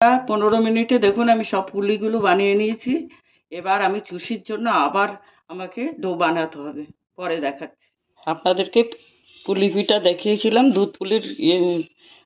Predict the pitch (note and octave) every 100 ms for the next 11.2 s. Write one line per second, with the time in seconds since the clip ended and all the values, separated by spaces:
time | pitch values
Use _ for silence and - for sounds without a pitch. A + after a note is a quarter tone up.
0 | - F3 F#3 G3+ G3 F#3+ G#3 B3 A#3 F3
1 | F3 D#3+ E3 F3+ - A#3+ - E3+ E3 F3
2 | E3+ D#3+ D#3 D3+ - _ G3 F#3 G3+ G3
3 | G3+ G3 G#3 G#3+ G#3 G#3 G#3 F#3+ F#3+ G3
4 | G#3 A3+ A#3 E3+ F3+ G3 G3+ F#3+ F3 F3
5 | E3+ F#3 F#3 F#3 F#3+ F#3+ G3+ B3 C#4+ D#3
6 | D3+ E3 D#3+ E3 E3 C4 E4 - - _
7 | _ _ _ F3 E3+ E3+ A3+ G3 F3 D#3+
8 | D3+ D3+ D#3+ C#3 - - C#3+ - _ _
9 | _ _ _ _ _ _ - - - _
10 | _ _ _ D#3+ - F3+ E3 F3+ F#3 G3+
11 | F#3 G3+